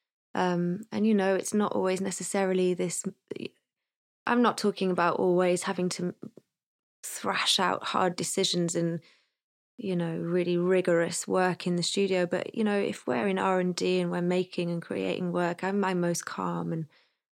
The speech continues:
I'm my most centered, really. Um, but in terms of downtime for me, I'm like a full yoga and essential oils kind of gal. That's where I'm at. Self-care all the way.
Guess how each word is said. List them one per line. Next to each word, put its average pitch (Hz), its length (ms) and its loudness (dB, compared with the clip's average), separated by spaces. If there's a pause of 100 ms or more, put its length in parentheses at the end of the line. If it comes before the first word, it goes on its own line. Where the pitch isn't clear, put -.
I'm 185 220 0
my 175 160 0
most 170 480 -2
centered, 185 560 -2
really. 170 420 -2 (840)
Um, 175 400 0 (360)
but 208 200 2
in 233 140 2
terms 240 320 2
of 190 140 -2
downtime 185 560 0
for 180 140 -6
me, 180 240 2
I'm 180 180 0
like 175 220 -4
a 175 40 -6
full 165 460 -2
yoga 170 520 0
and 165 100 -4
essential 180 540 -4
oils 170 380 -2
kind 175 240 -10
of 170 60 -8
gal. 180 440 -6 (220)
That's - 300 -14
where 180 200 -4
I'm 175 140 -4
at. - 240 -4 (480)
Self-care 185 760 -8
all 180 80 -10
the - 200 -8
way. 190 260 -12